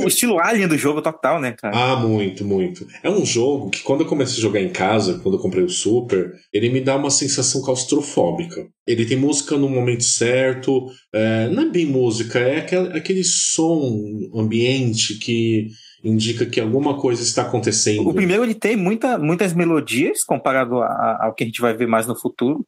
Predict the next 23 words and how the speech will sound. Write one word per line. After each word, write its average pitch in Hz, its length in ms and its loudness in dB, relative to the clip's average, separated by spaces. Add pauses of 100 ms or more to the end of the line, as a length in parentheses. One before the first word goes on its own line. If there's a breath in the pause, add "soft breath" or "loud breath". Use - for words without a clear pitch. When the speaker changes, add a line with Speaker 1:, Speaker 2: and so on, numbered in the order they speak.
(100)
Speaker 1:
tipo - 200 -4
no 117 80 2
Super 120 180 -2
Metroid 123 360 2
mesmo 131 360 2
e - 20 -20
tal, - 240 -2 (160)
mas 147 260 0
ele, 196 180 0
ele 175 380 0
já, 170 580 2
ele 151 160 0
já 180 100 0
tenta 185 320 -2
investir, 165 460 0
por - 120 -8
mais 180 160 0
que - 100 -4
seja 143 260 0
tudo 127 160 -4
em 135 80 0
oito 131 220 -2
bit 127 500 -2